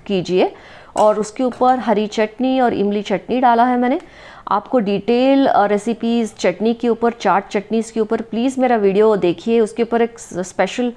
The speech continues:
वीडियो ही बनाई हूँ मैंने। और उसके ऊपर डाली हूँ मैंने प्याज बारीक कटी हुई, थोड़ी सी नमक, थोड़ा सा चाट मसाला,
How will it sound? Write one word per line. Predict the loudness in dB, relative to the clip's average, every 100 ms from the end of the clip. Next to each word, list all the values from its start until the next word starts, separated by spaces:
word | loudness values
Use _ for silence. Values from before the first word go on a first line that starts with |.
| -12 -20 -18 -10
वीडियो | -2 0 2
ही | 2 2
बनाई | 2 2 2
हूँ | 2
मैंने। | 2 0 -4 -14 -20 -20 -8
और | 0 4 4 4
उसके | 2 0 -4 -2
ऊपर | 0 2
डाली | 2 2 2
हूँ | 0
मैंने | 0 0
प्याज | -2 0 2 2 0 0
बारीक | 0 0 -2
कटी | -4 -2
हुई, | -6 -4 -4 -4
थोड़ी | -4 -6 -6
सी | -4 -4
नमक, | -4 0 2 2 -4 -18 -20 -20 -20 -20 _ -2
थोड़ा | 0 0
सा | -2
चाट | 0 2 2 0
मसाला, | -4 0 2 4 4 2